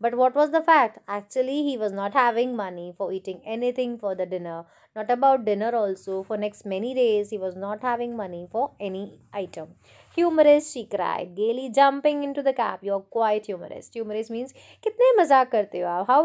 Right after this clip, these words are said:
you are so funny, you are so kidding." And she jumped into the cab. मतलब वो कैब में बैठ गई. "But I have had, uh,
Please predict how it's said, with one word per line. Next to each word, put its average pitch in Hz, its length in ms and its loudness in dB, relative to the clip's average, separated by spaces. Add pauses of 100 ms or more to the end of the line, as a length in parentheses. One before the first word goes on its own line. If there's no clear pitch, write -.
you 285 240 2
are 277 180 8
so 320 100 -2 (120)
funny, 202 400 -4
you 196 160 -4
are 247 80 -6
so 285 120 -4 (140)
kidding." 190 340 -4 (480)
And 247 180 -4
she 277 140 -6
jumped 175 300 -2
into 175 240 -10
the 233 160 0
cab. 165 340 -4
मतलब 214 260 -4
वो 247 140 -2
कैब 180 220 -6
में 220 80 -8
बैठ 185 240 -4
गई. 107 160 -14 (380)
"But 220 120 2 (160)
I 302 220 8 (140)
have 311 360 8
had, 202 420 4
uh, 185 60 -2